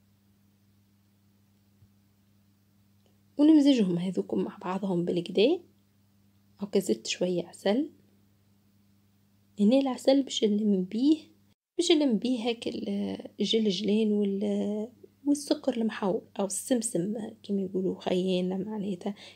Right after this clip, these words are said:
هنا وكان عج-، تولي لي عجينة عبارة على بات. هذه توا البنات عندي الأوراق الملصوقة. أوراق الملصوقة هنا باش نقصهم بالطول، باش تشوفوا الطريقة متاعي في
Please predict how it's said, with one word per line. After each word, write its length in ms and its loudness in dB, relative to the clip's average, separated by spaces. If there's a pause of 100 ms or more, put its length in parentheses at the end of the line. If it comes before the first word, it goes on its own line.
(140)
هنا 120 4
وكان 240 0
عج-، 320 -2
تولي 300 6
لي 100 8
عجينة 460 2 (180)
عبارة 320 2
على 320 -2
بات. 340 2 (1800)
هذه 480 2
توا 260 6
البنات 420 2
عندي 260 4
الأوراق 420 2
الملصوقة. 540 4 (880)
أوراق 300 2
الملصوقة 500 0
هنا 240 -2
باش 220 -4
نقصهم 720 0 (120)
بالطول، 520 2 (2000)
باش 180 -4
تشوفوا 520 -4
الطريقة 560 -4
متاعي 480 -2
في 280 -6